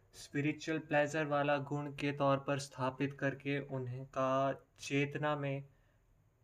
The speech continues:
आधिदैविक रोल बताया, श्री राधा रानी का भी प्योरिटी की फॉर्म में रोल बताया,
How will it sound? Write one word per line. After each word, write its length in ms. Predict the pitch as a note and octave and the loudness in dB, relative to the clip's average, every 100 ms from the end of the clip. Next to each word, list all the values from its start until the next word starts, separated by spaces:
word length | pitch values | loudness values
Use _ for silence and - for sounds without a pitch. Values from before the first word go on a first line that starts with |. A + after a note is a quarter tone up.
| - | 2
आधिदैविक 800 | C3+ C#3 C#3+ C#3 C3+ C3 C3+ C3+ | 2 4 0 4 4 4 -2 -2
रोल 420 | C3 C3 C#3 C#3 - | 0 2 0 -4 -12
बताया, 640 | C#3+ B2 A#2+ A#2+ A#2+ C3+ - _ _ _ - _ - - - | -4 -4 0 0 0 -4 -8 _ _ _ -20 _ -20 -20 -20
श्री 220 | - B2+ | -4 0
राधा 340 | B2+ B2+ C3 | 2 2 2
रानी 300 | C3+ C3+ C3+ | 4 4 2
का 160 | C#3 C#3 | 0 0
भी 140 | C3 | 0
प्योरिटी 500 | C#3 C3+ C3+ C3+ D3 | 0 0 2 2 0
की 140 | C#3 C#3+ | -2 -4
फॉर्म 280 | - C#3 C3+ | 0 0 0
में 140 | C#3 | 0
रोल 220 | C#3 C#3 | 0 0
बताया, 540 | C3+ C3+ C3+ C3 C3 | 0 -2 0 0 -2